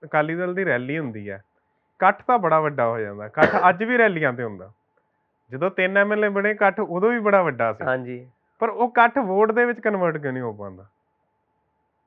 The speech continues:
Speaker 2: ਇਕੱਠ ਤਾਂ ਜੀ ਵਾਕਈ ਗੱਲ ਤੁਹਾਡੀ ਸੱਚ ਗੱਲ ਹੈਗੀ ਹੈ ਜੀ,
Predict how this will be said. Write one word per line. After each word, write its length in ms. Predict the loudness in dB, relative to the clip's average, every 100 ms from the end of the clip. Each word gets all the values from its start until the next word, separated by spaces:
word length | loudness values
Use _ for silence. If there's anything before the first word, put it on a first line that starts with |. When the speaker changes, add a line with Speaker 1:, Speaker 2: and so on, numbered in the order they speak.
| _ _ _ _ _ _ _ _ _ _ _ -6
Speaker 2:
ਇਕੱਠ 260 | -6 -6 -4
ਤਾਂ 100 | -4
ਜੀ 120 | -2
ਵਾਕਈ 380 | -2 -2 -4 -2
ਗੱਲ 160 | -2
ਤੁਹਾਡੀ 220 | -2 -10 -6
ਸੱਚ 260 | -6 -6
ਗੱਲ 240 | -6 -4 -4
ਹੈਗੀ 260 | -6 -6
ਹੈ 40 | -8
ਜੀ, 240 | -8 -16